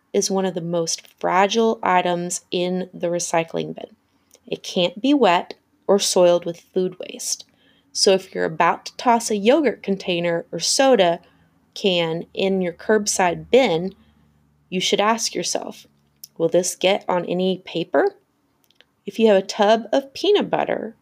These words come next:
carton of oat milk, plastic bottle, tin of beans, or can of soda, you name it, the process is the same. Once you're finished with it, add a little bit of water,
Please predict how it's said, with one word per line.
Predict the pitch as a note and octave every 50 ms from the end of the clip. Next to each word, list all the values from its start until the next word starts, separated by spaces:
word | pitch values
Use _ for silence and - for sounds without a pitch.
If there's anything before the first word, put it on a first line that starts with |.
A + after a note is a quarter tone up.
| _ _
carton | - - D3 D3+ - G3+ G3+
of | G#3+ G#3+ G#3 -
oat | - G#3+ A3+ A3 -
milk, | E3 D#3+ D3 C#3+ D3+ E3 - - - _ _ _
plastic | _ _ - F3 F#3 A3 A3+ - - E4 D#4+ - _
bottle, | - E3 E3 E3 D#3+ D#3 D#3 D#3 E3 - _ _ _ _ _ _ _ _ _ _ _
tin | - - - G3+ G#3 A#3
of | C#4 C#4 C#4 - -
beans, | F#3+ F3 F3 E3 D#3+ D#3+ D#3+ E3 E3 E3 E3 - - - _
or | E3 D#3 - _
can | - - G3+ F#3 F3+ F3
of | E3+ E3
soda, | - - - - C4+ B3+ A3 E3+ D#3 D#3+ F#3 - _ _ _ _ _ _ _ _ _ _ _ _ _ -
you | G3+ G#3 G#3
name | G#3 G#3 G3+ G#3 G3+ G3+
it, | G3+ - - - - - _ _ -
the | F3 F#3
process | - - - F3 E3 E3 E3 - - F3 E3+ D#3+ D#3 - - - - - _ _
is | - - D#3+ D3+
the | - -
same. | - - - - - - - G#3+ G#3 G#3 _ _ _ _ _ _ _ _ _ _ _ _ _ - - - _ _ _ _ _ _ _ _ _ _ _ _ _ _ _ _ _ _ _ _ _ _
Once | A3 B3+ D4+ - -
you're | E4+ D#4
finished | - - B3 A3+ A3 G#3+ - -
with | - G3 G3 - G3
it, | F#3+ F#3+ - - _ _ _ _ -
add | E3 E3+ E3+
a |
little | E3+ E3 E3+ F3+ G#3+ G#3+
bit | G#3 A#3 B3
of | C4 A#3+
water, | A3 G#3+ G3 F#3+ F#3 F3+ F3+ F3+ F3+ F3 F3+ F#3